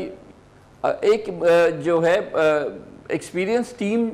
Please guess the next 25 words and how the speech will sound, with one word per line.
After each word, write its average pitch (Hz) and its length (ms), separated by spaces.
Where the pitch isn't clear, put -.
म-, 156 80
म-, - 720
और 233 240
तरीके 202 480
से 190 260
इन 175 320
मामलात 147 640
को 220 80
handle 143 380
करती 123 480
है। 101 120
अ, - 60
अ, 160 1080
नए 160 280
लोग 226 340
जब 196 200
आते 156 340
हैं 202 180
उनको, 202 420
अ, - 520
अ, 156 380
balance 151 600
रखने 190 320
में 165 240
भी 175 80